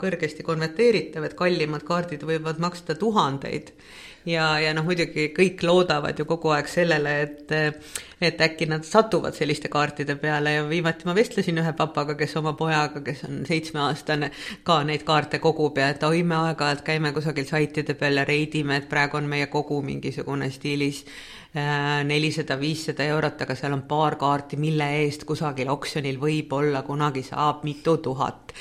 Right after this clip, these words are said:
Et see on nagu sihuke <laughs> antiigikoguja või mis iganes mingi muu koguja variant, et noh,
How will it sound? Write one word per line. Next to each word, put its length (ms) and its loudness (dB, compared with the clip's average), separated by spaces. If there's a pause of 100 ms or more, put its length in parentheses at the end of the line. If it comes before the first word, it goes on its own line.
(160)
Et 160 -2
see 100 -2
on 140 0
nagu 160 -4
sihuke 320 -2
<laughs> 60 6
antiigikoguja 1120 0
või 160 -2
mis 180 0
iganes 360 2
mingi 200 -4
muu 360 2
koguja 500 2
variant, 500 2
et 100 -6
noh, 200 -6